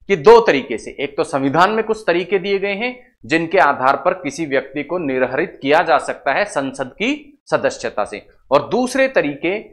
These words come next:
संसद द्वारा कानून बनाकर निर्धारित किए गए हैं। संसद ने इस संदर्भ में आरपीए एक्ट, Representative of People Act उन्नीस सौ इक्यावन बनाया था,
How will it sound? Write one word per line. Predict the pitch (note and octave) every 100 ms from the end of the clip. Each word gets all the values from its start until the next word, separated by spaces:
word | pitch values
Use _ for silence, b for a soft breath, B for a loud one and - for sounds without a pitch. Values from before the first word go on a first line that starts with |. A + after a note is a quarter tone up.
| _
संसद | - D#3+ D#3+ A3+
द्वारा | F#3 D#3 C#3+ E3+
कानून | F3+ D#3 E3 A3 G#3
बनाकर | D#3 C#3 D#3+
निर्धारित | B2+ A#2+ A2 B2+ C3 -
किए | D3
गए | D3
हैं। | D3+ B3 C#4+ _ - -
संसद | E3 F3+ F3+ G#3
ने | F#3+ G3+ G3
इस | F3
संदर्भ | E3+ D3 C#3 D3+
में | E3 F3 -
आरपीए | C#3+ C#3+ - G3+ G#3
एक्ट, | G#3 D3+ - -
Representative | G2+ A#2 C#3+ D3 E3 E3+ F#3 F3 G3+
of | F3 E3+ - -
People | C#3 - E3 -
Act | C#3+ C#3+ - C#3+
उन्नीस | B2+ D3 D3+
सौ | D#3 D#3 -
इक्यावन | B2+ - C#3+ D#3 E3+
बनाया | C3 B2 B2+
था, | F#3 A#3 B3 -